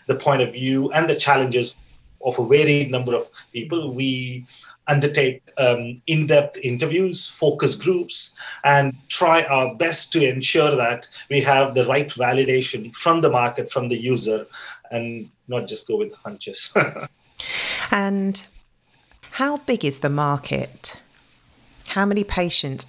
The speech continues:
Speaker 2: are there? How many children are there out there living with disabilities?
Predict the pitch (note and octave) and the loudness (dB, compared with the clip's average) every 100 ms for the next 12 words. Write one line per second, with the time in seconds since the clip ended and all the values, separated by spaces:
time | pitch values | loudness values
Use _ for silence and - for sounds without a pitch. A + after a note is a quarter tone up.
0 | - C#3+ C#3 C#3 C3 D3+ D3+ D#3+ D#3+ - | -4 -4 -2 -2 -2 -2 0 0 -2 0
1 | D3 C#3+ C#3 C3+ C3 C3 C3 C3 - C#3 | 0 0 0 0 0 0 0 -2 -4 -6
2 | - C3+ C3 C3+ C#3 C3+ C#3 C3 C3 B2+ | -4 -2 -2 0 -2 -2 0 0 2 0
3 | B2+ - C3+ - C3 B2+ - B2+ B2+ - | -2 -2 -2 -2 -4 -6 -6 -4 -2 -4